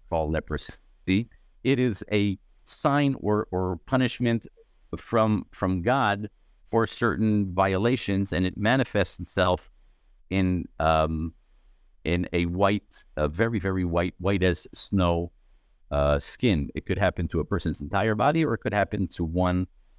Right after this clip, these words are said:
uh, limb. Usually it happens, if you read Bible, either on your hand or on your forehead, but it could happen, it could happen anywhere on, on one's body. It's called leprosy, tzara. And the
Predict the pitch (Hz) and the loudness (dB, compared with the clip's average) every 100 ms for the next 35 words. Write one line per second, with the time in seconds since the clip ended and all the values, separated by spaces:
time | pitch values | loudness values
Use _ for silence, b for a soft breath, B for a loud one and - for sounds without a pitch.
0 | _ - 78 85 90 98 73 67 78 117 | _ -6 0 2 2 0 -2 -6 -2 0
1 | 117 123 101 104 95 104 92 92 - - | 0 0 0 0 0 0 0 -2 -6 -12
2 | - - 78 90 139 123 - 110 101 95 | -10 -6 -2 2 2 2 -2 -2 0 0
3 | 85 98 98 85 78 76 - 113 107 107 | 2 0 0 0 -2 -4 -4 -2 0 0
4 | 117 131 160 156 135 135 127 _ _ _ | -2 -2 -2 0 0 -2 -4 _ _ _
5 | _ - 117 131 127 110 113 - 131 98 | _ -6 -2 0 0 0 -2 0 2 2
6 | 64 - _ _ _ _ - 101 95 - | -2 -10 _ _ _ _ -2 0 0 -4
7 | - 90 92 90 85 78 - - - - | -2 0 2 2 0 -2 -8 -12 -8 0
8 | 135 120 127 143 - - - _ - 82 | 2 2 0 -2 -4 -6 -6 _ -2 -2
9 | - - _ _ b b b b b - | -2 -12 _ _ b b b b b -4
10 | 127 117 98 107 - | 0 0 2 0 -2